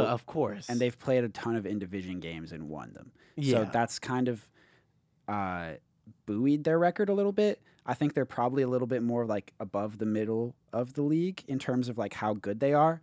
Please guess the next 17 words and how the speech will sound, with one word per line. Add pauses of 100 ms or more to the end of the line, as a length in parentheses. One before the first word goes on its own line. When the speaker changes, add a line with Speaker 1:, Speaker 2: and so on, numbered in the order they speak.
(120)
Speaker 1:
Yeah.
Speaker 2:
And
I
think
the
Ravens
present
a
much
bigger
challenge,
which
will
be
an
interesting,
like,